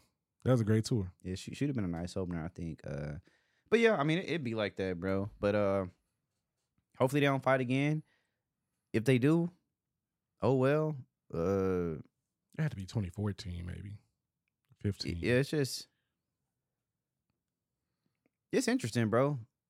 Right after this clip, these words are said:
Speaker 2: Which I, damn, I seen got this on here too. Um,
Speaker 1: What, Super Bowl?
Speaker 2: Not even that. Uh, Y F N is actually getting out of prison.
Speaker 1: Oh, he is. That's right.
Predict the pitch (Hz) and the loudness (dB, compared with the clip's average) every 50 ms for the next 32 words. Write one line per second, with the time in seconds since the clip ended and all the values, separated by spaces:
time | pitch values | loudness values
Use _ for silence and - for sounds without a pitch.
0 | _ - - 156 156 - - - 110 123 127 - _ - - 143 156 135 127 135 | _ 0 0 0 0 0 -2 0 2 2 0 0 _ -2 2 2 4 4 4 2
1 | 135 - 165 170 147 123 117 - - 139 131 101 107 101 101 101 101 101 95 87 | 2 0 0 2 2 2 2 2 0 -2 -2 0 0 0 2 2 2 0 0 -2
2 | - - 127 117 104 101 101 101 101 98 98 95 95 92 90 90 _ _ _ _ | -2 -2 0 0 0 0 0 0 0 0 0 -2 -2 -4 -6 -8 _ _ _ _
3 | _ _ _ _ - - - - - - - - - - - - - 131 113 98 | _ _ _ _ -12 -12 -12 -12 -12 -16 -18 -20 -20 -20 -20 -12 -4 -2 -2 -2
4 | 92 - - - - - _ _ - 156 151 147 147 165 165 160 156 147 _ _ | -2 -6 -12 -20 -20 -20 _ _ -6 -6 -4 -2 -2 -2 -2 -4 -6 -12 _ _
5 | _ _ _ _ _ _ _ _ _ _ _ _ _ _ _ _ _ _ _ _ | _ _ _ _ _ _ _ _ _ _ _ _ _ _ _ _ _ _ _ _
6 | _ _ _ _ _ _ _ _ _ _ - 87 92 107 123 143 143 139 139 143 | _ _ _ _ _ _ _ _ _ _ -6 -2 0 2 2 2 2 2 2 2
7 | 143 139 127 110 95 - - _ _ _ _ _ _ _ _ _ _ _ _ _ | 2 2 2 0 0 -2 -6 _ _ _ _ _ _ _ _ _ _ _ _ _
8 | _ _ _ _ _ - - 90 95 95 92 90 76 87 107 120 123 123 120 - | _ _ _ _ _ -6 -4 -2 0 0 0 0 2 4 4 4 4 2 0 0
9 | 127 123 123 117 110 101 - - 92 90 101 101 110 - - 113 98 98 107 101 | -2 0 0 0 -2 -2 -4 -4 -2 0 0 0 0 -2 -6 -8 -6 -4 -4 -2
10 | 107 104 104 98 - 110 104 85 - - - - _ _ _ _ _ _ _ _ | -2 -4 -4 -4 -4 -4 -4 -4 -6 -12 -16 -18 _ _ _ _ _ _ _ _
11 | _ _ _ _ _ - - - - - - - 113 110 110 120 117 120 143 170 | _ _ _ _ _ -20 -18 -18 -18 -14 -4 0 4 4 6 6 6 6 6 6
12 | 180 151 113 107 117 110 - 147 156 131 - | 6 4 4 2 2 2 2 0 0 0 -2